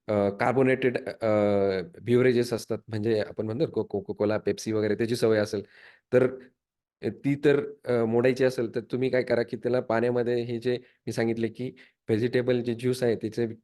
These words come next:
आ-, आईस, अ, क्यूब बनवले म्हणजे फ्रीजमध्ये ठेवून फ्रीझरमध्ये आणि ते जर, अ, पाणीमध्ये टाकून दिलं तर त्याला as a alternative to the, अ, जे, अ, कार्बोनेटेड बेव्हरेज असतात ते हे देऊ शकतात.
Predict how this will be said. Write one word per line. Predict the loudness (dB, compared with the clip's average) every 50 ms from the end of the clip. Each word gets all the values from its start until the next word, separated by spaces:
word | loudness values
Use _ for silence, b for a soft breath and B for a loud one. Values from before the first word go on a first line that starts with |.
| _ _ -6
आ-, | -4 -2 -2 -2 -2
आईस, | -4 -4 -4 -6 -10 -14 B B B B B B -4
अ, | -4 -4 -2 2
क्यूब | 2 2 2 2 -4 -4
बनवले | -2 0 2 2 2 2 0 0
म्हणजे | -2 -2 -4
फ्रीजमध्ये | -4 -2 -2 -2 -2 -2 -2 -2 -2
ठेवून | -2 -4 -6 -4
फ्रीझरमध्ये | -4 -6 -4 -2 -2 -2 -2 -2 -2 -2
आणि | -2 -4 -4 -2 -2
ते | 0 2
जर, | 2 2 0 0 B B B B B B B
अ, | -2 -2 0
पाणीमध्ये | 0 0 0 2 2 4 4 4 2
टाकून | 2 -2 -2 -4 -4
दिलं | -2 -2 0
तर | 0 0 0 -2 -4 -10 B B B B _ 0
त्याला | 2 2 2 2 0 -6 -16 _ _ _ _ -2
as | 0 2 2
a | 2 2 0 0 0
alternative | 0 0 2 2 2 2 2 2 2 0 0 0 -2 B B B B B _ _ 0
to | 2
the, | 4 4 4 2 -2 -6 -6
अ, | -4 -2 0 2 2 2 2 2 0 -4 -4 0
जे, | 2 2 2 0 -2 -10 -8 -6
अ, | -4 -2 -2 -2 -2 -2 -2 -2 -4 0 2
कार्बोनेटेड | 2 2 4 2 2 2 0 -2 0
बेव्हरेज | 2 2 4 4 4 2 2
असतात | 0 -2 -4 -6 -4 -2
ते | 0
हे | 2 2
देऊ | 2 2 0 0
शकतात. | -2 -4 -8 -10 -12 -14